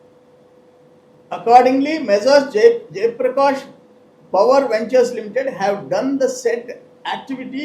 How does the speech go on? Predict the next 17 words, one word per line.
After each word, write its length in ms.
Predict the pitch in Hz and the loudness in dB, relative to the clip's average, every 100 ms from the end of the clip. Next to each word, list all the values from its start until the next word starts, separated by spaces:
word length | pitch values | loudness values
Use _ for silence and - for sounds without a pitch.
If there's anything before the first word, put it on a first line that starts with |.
| 285 | -8
with 120 | 196 196 214 | -8 -2 -2
effect 280 | 277 277 - 269 | 0 -4 -4 -4
from 180 | 262 320 - - _ _ - - 147 | -4 -4 -10 -20 _ _ -20 -12 -8
nineteen 520 | 214 269 277 277 277 277 262 226 | -4 -2 -4 -4 -2 -2 -2 0
five 200 | 226 240 226 | -2 0 -4
twenty-one, 440 | 226 226 220 180 185 | -4 -6 -6 -6 -6
అంటే 180 | 240 320 - 196 | -4 -6 -8 -12
రెండు 160 | 233 262 | -8 0
వేల 100 | 262 247 214 | 2 2 0
ఇరవై 180 | 233 247 233 | -2 2 0
ఒకటి 180 | - 277 220 | 0 -6 -4
మే 80 | 247 247 | -4 -2
పంతొమ్మిది, 380 | 196 196 151 127 156 | -6 -6 -10 -10 -6
ఇరవై 220 | 240 262 240 | -4 -4 -6
ఒకటి 180 | 240 269 247 | -10 -10 -8
మే 80 | 196 240 | -4 -4
పంతొమ్మిది 400 | 208 160 127 131 | -4 -8 -14 -16